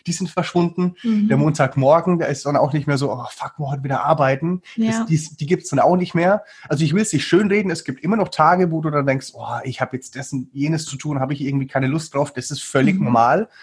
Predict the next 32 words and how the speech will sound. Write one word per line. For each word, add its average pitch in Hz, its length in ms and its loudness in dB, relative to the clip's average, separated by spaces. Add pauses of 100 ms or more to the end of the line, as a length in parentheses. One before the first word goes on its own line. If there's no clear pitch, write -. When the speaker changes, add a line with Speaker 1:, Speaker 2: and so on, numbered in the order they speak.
(140)
Speaker 2:
Ja. 226 260 2
Speaker 1:
Aber 139 140 0
im 139 140 0
Allgemeinen 143 600 2
diese 120 420 -2 (380)
Intuit 170 520 2
oder 131 180 0
diese, 127 480 -2 (300)
also 131 240 -4
das 139 260 -6
ist - 140 -10
keine 143 320 2 (360)
intrinsische 160 1200 0
Motivation, 131 960 2
wo 131 160 0
Speaker 2:
Ja. - 100 4
Speaker 1:
du 135 80 2
nachgehst 117 640 -2
und 120 260 -4
das - 160 -6
merkst 139 380 0
du 131 60 0
halt 120 100 0
einfach 123 380 0
von 127 180 -2
deinem 127 220 4
Verhalten, 135 480 0
von 120 180 -4
deinem 120 240 0
Workflow, 135 400 0
von 123 180 -4
deinem, 117 220 -2